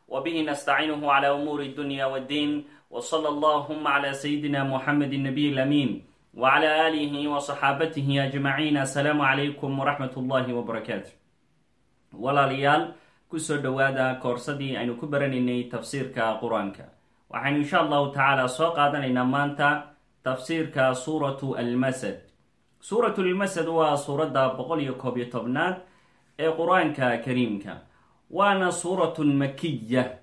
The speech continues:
yacni waa suurad ku soo degtay magaalada Makka Al-Mukarrama. Een, waana suurad ka kooban shan aayadood oo keliya, iyo sidoo kale lix iyo labaatan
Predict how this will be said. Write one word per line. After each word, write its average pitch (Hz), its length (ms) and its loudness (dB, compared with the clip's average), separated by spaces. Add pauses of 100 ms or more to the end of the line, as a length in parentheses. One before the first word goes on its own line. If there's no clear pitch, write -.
(260)
yacni 131 260 0
waa 160 140 2
suurad 175 320 -4
ku 214 100 -6
soo 180 160 -2
degtay 139 380 -2
magaalada 131 420 0
Makka 151 380 0
Al-Mukarrama. 127 760 0 (680)
Een, 170 340 2
waana 196 280 4
suurad 175 400 -2
ka 170 120 -2
kooban 147 300 0
shan 147 220 -2
aayadood 127 440 0
oo 123 80 -2
keliya, 160 480 0 (500)
iyo 208 160 0
sidoo 180 380 0
kale 147 180 -2
lix 165 220 -4
iyo 143 100 -2
labaatan 131 580 -2